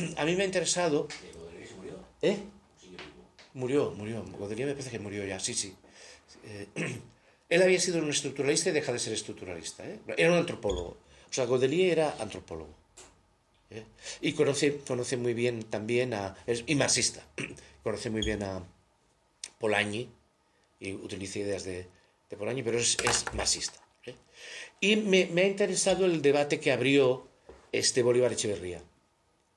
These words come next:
Speaker 1: eh, que murió, murió en los años noventa, eh, sobre el etos barroco. Eh, Bolívar Echeverría es un, era un,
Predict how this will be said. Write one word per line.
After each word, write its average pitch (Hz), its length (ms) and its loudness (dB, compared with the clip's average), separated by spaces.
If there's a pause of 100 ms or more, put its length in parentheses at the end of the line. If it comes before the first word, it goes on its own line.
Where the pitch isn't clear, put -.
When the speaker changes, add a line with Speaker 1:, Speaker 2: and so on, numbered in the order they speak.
(320)
Speaker 1:
eh, 107 380 0
que 120 80 0
murió, 131 340 4 (260)
murió 117 560 -2 (200)
en 110 100 -4
los 107 160 -4
años 104 280 -6
noventa, 92 440 -6 (680)
eh, 135 300 4
sobre 120 360 4
el 120 80 6
etos 123 240 0
barroco. 82 380 -10 (840)
Eh, 120 60 -2
Bolívar 139 260 4
Echeverría 151 460 2
es - 160 0
un, 143 160 2
era 135 200 -2
un, 107 760 -4